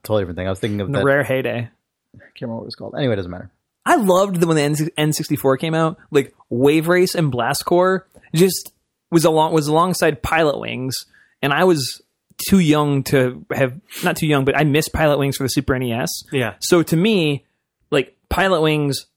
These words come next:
Speaker 2: Wave Race, and Blast Corps were just insta franchises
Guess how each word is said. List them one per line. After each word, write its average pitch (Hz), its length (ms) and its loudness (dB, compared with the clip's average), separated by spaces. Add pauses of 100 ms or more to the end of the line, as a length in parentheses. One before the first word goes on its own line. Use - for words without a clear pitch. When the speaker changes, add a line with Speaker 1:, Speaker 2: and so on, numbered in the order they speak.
Speaker 2:
Wave 147 300 2
Race, 127 260 0 (260)
and 135 160 -4
Blast 127 300 -2
Corps 180 360 0 (160)
were 160 160 2
just 147 280 -2 (240)
insta 175 320 2
franchises 170 760 0